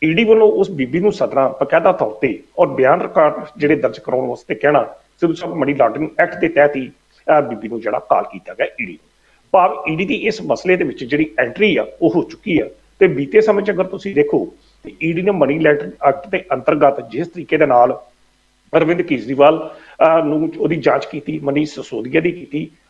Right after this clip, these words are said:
ਬੜਿਆਂ ਬੰਦਿਆਂ ਦੀ ਜਿਹੜੀ ਈਡੀ ਨੇ ਇਸ ਮੁੱਦੇ ਤੇ ਜਿਹੜੀ ਉਹ ਜਾਂਚ ਕੀਤੀ ਤੇ ਬੰਦੇ ਜਿਹੜੇ ਅੰਦਰ ਜਾਂਦੇ ਰਹੇ ਨੇ। ਤਾਂ ਜਦੋਂ ਇਹ ਬੀਬੀ ਦੇ ਮਹਿਲਾ ਇੰਸਪੈਕਟਰ ਨੇ ਇਹ ਮੁੱਦਾ ਉਠਾਇਆ ਸੀ ਤਾਂ ਉਸ ਵਕਤ ਮੈਨੂੰ ਇਹ ਵੀ ਯਾਦ ਆ, ਹਰਜੋਤ ਬੈਂਸ ਉਹਨਾਂ ਨੇ ਕਿਹਾ ਸੀ, "ਹਾਂਜੀ, ਇਸ ਮਸਲੇ ਦੀ ਨਿਰਪੱਖ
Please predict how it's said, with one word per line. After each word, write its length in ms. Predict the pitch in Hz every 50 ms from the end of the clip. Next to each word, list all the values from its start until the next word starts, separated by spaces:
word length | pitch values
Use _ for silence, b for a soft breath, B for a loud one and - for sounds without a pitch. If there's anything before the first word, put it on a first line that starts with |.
| _ -
ਬੜਿਆਂ 300 | 117 139 165 214 247 247
ਬੰਦਿਆਂ 320 | 208 170 151 156 160 175
ਦੀ 100 | 170 160
ਜਿਹੜੀ 280 | 156 165 160 180 - -
ਈਡੀ 200 | 135 127 135 143
ਨੇ 80 | 156 180
ਇਸ 240 | 175 - - - 143
ਮੁੱਦੇ 240 | 117 113 107 120
ਤੇ 280 | 110 156 143 147 147 B B B B B B
ਜਿਹੜੀ 220 | 139 151 160 185 175
ਉਹ 140 | 165 170
ਜਾਂਚ 260 | 160 - 120 117 - -
ਕੀਤੀ 220 | - 123 _ _
ਤੇ 60 | - -
ਬੰਦੇ 280 | 104 101 98 - 101
ਜਿਹੜੇ 240 | 101 104 127 - - -
ਅੰਦਰ 160 | 131 104 - 104 -
ਜਾਂਦੇ 220 | - 90 - _
ਰਹੇ 140 | - _ -
ਨੇ। 140 | 104 - _ _ _ _ b b b b b b -
ਤਾਂ 80 | 196 185
ਜਦੋਂ 300 | 139 151 147 170 - -
ਇਹ 160 | - 196 196
ਬੀਬੀ 300 | 156 143 123 120 147 160
ਦੇ 80 | 180
ਮਹਿਲਾ 600 | 160 135 135 135 151 185 180 170 175 - - - - -
ਇੰਸਪੈਕਟਰ 400 | 151 143 - - 131 - - 147
ਨੇ 120 | 170 185
ਇਹ 160 | 165 165 175 156
ਮੁੱਦਾ 240 | 139 113 104 -
ਉਠਾਇਆ 300 | 156 156 - 117 110 123
ਸੀ 140 | 139 - 196
ਤਾਂ 100 | 208 220
ਉਸ 300 | - - 135 131 139 -
ਵਕਤ 140 | 151 - -
ਮੈਨੂੰ 220 | 151 147 160 - - -
ਇਹ 100 | 147 190
ਵੀ 80 | 233
ਯਾਦ 280 | 208 196 151 127 113 110
ਆ, 180 | 98 - - - b b b b b b
ਹਰਜੋਤ 300 | 165 143 175 151 135 -
ਬੈਂਸ 240 | 147 151 160 - -
ਉਹਨਾਂ 140 | 190 170 151
ਨੇ 60 | 147
ਕਿਹਾ 200 | - 180 160 165
ਸੀ, 200 | 160 160 208 185
"ਹਾਂਜੀ, 300 | 165 160 135 - - 156
ਇਸ 140 | 147 - 139
ਮਸਲੇ 300 | 113 113 - - 156 160
ਦੀ 100 | 165 175
ਨਿਰਪੱਖ 560 | 151 135 123 - - - - - - - -